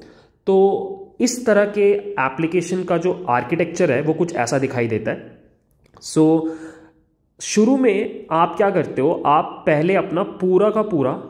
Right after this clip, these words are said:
इनपुट प्रोवाइड करते हो। जैसे यहाँ पे मेरे पास मान लो चार वर्ड्स होते अगर, तो मैं क्या करता हूँ, मैं चारों पहले इनपुट देता like this। हर टाइम स्टेप में I am providing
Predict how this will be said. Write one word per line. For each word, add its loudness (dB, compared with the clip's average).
इनपुट 0
प्रोवाइड 2
करते -6
हो। -6
जैसे -2
यहाँ 0
पे -2
मेरे 0
पास -6
मान 2
लो 2
चार 0
वर्ड्स 0
होते -4
अगर, -2
तो -2
मैं 2
क्या 2
करता 0
हूँ, -6
मैं -4
चारों 4
पहले 2
इनपुट -2
देता 0
like -2
this। -4
हर 0
टाइम 0
स्टेप -4
में -2
I -2
am -6
providing 0